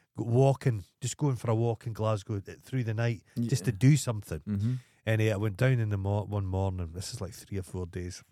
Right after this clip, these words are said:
Speaker 1: after, and I got a, a breakfast bap. And now
Speaker 2: Mm.
Speaker 1: the cooking at the Halls residence was so appalling. It was like shoe leather, the bacon. And I'm sitting across from my mates, and I'm chewing this bap.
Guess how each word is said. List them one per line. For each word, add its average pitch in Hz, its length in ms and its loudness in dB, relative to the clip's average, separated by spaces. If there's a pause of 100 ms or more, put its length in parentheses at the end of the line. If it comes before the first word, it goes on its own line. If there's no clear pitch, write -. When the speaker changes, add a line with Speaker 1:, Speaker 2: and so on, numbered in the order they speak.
Speaker 1:
after, 92 340 -10 (840)
and 104 100 -2
I 98 60 0
got 92 300 -4 (540)
a, 92 280 -2
a - 60 -12
breakfast 104 560 -4 (120)
bap. - 460 -6 (220)
And 101 100 -2
now 98 80 0
Speaker 2:
Mm. 95 60 0
Speaker 1:
the 107 60 -4
cooking - 360 -4
at 90 100 -4
the 90 60 -4
Halls 90 220 -4
residence 87 420 -10
was 90 100 -16
so 101 200 -6
appalling. 87 560 -6
It - 400 -20
was - 100 -10
like - 80 -18
shoe 104 300 -2
leather, 85 360 -6
the 80 120 -10
bacon. 82 420 -10 (420)
And 101 120 -2
I'm 95 140 -6
sitting 117 340 -2
across 98 340 -4
from 87 140 -8
my 82 60 -6
mates, 87 260 -8
and 90 100 -10
I'm 92 80 -10
chewing 107 320 0
this 92 220 -4
bap. 87 280 -8